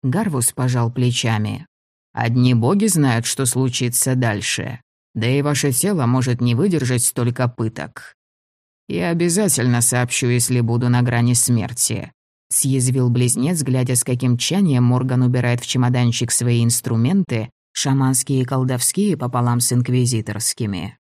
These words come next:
Раскрытый блокнот доктора уже пестрел зарисовками демона, сделанными едва ли не с восхищением.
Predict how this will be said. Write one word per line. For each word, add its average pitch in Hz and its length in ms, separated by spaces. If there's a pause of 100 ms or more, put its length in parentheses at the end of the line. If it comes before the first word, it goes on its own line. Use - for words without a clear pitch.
(360)
Раскрытый 139 560
блокнот 131 500
доктора 131 360
уже 127 240
пестрел 127 420
зарисовками 123 800
демона, 127 400
сделанными 123 540
едва 120 280
ли 185 100
не 120 140
с - 100
восхищением. 110 1120